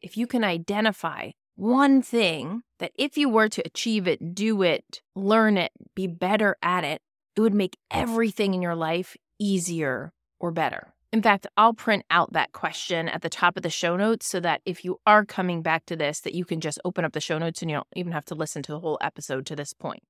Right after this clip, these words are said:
<laughs> Not that it took that long, but let's make it as efficient as possible. When you answer that question, you're gonna have the key to dramatically improving your life.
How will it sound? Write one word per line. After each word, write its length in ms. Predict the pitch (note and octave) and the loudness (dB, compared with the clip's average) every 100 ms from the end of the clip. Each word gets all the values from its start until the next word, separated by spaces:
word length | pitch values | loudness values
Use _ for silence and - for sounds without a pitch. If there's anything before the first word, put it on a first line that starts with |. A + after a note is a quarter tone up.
| _ _ | _ _
<laughs> 180 | _ | _
Not 220 | D4 C4+ G#3+ | 2 4 2
that 120 | E3+ | 0
it 80 | F3+ | -4
took 160 | D3 | -4
that 180 | B2+ - | -4 -4
long, 180 | C3+ F3 _ _ _ | -8 -10 _ _ _
but 200 | F#3+ - _ _ _ _ | 2 2 _ _ _ _
let's 220 | G#3 G3 | -2 2
make 160 | G3 F3+ | 0 2
it 80 | - | 0
as 160 | F3 | 0
efficient 320 | F3 G3+ F#3 F3 | 0 -2 0 -4
as 100 | - | -2
possible. 480 | E3+ - - - _ _ - | -2 -2 -12 -14 _ _ -4
When 400 | G3+ A3+ D#4 G#4+ | 0 2 2 0
you 160 | G4 - | -2 -2
answer 480 | F#3+ F#3+ F#3 G3+ F#3+ | -2 -2 0 -2 -2
that 400 | D#3 E3+ E3+ - | -2 -2 -2 -4
question, 600 | - C#3+ - - G#2 F#3 - - | -4 -4 -4 -6 -6 -8 -10 -6
you're 260 | G3 B3 | 2 4
gonna 200 | C#4 D4+ | 4 2
have 260 | C#4 F#3+ F3+ | 2 -2 -2
the 120 | E3+ - | -6 -8
key 640 | - - D#4+ A3 D3 D#3+ _ _ | -18 -4 -2 -2 -4 -10 _ _
to 120 | A#3+ | -8
dramatically 1080 | F#3+ G#3+ G#3 F#3 F3+ F#3 G#3 - G3+ G3 - _ - | -6 -2 0 0 -2 -2 -4 -2 -2 -2 -6 _ -4
improving 760 | F#3+ - G3 F3 F3 E3 - | -4 -2 -2 0 -2 -4 -6
your 180 | F3 E3 | -8 -6
life. 400 | D3+ G#2 - | -2 -4 -6